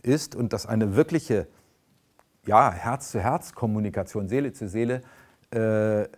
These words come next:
ziemlich schwierig ist unter Menschen.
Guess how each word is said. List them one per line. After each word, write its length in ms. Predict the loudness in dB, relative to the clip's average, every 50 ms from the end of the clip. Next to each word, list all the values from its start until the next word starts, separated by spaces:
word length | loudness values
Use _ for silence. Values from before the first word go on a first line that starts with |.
| -20 _ _ _ _ _ _ _ _ _ _
ziemlich 420 | 4 6 8 8 8 6 2 -2 -4
schwierig 420 | -2 -2 0 0 -2 -4 -8 -8
ist 400 | -6 -4 -4 -4 -6 -12 -20 -20 -20 _ _ _ _ _
unter 260 | -8 -6 -4 -2 -2 -2
Menschen. 420 | -2 -2 -4 -4 -6 -10 -14 -20